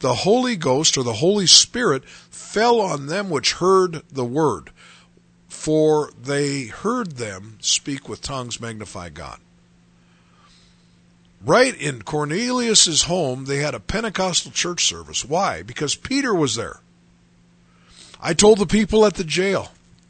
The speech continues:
"When you get out of this jail, you need to get to a church where the power of God is. Not some dead, dry, traditional religion,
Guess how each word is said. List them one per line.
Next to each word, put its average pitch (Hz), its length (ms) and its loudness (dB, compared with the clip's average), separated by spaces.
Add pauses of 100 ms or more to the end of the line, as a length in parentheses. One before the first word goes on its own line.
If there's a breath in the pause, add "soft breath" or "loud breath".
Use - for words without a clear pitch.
(960)
"When 113 140 -6
you 165 120 2
get 196 200 6
out 202 180 8
of 208 80 2
this 202 180 4
jail, - 380 -6 (1200 soft breath)
you 160 240 0
need 185 240 -2
to 160 60 0
get 147 220 -2
to 175 120 0
a 175 40 -4
church 120 380 -4
where 143 120 -2
the 139 80 -4
power 113 440 -4
of 143 120 -8
God 196 280 0
is. - 380 -6 (1800 loud breath)
Not 139 300 4
some 208 380 6
dead, 131 460 -2
dry, 117 580 -2 (300 soft breath)
traditional 147 920 -2 (380)
religion, 123 760 -2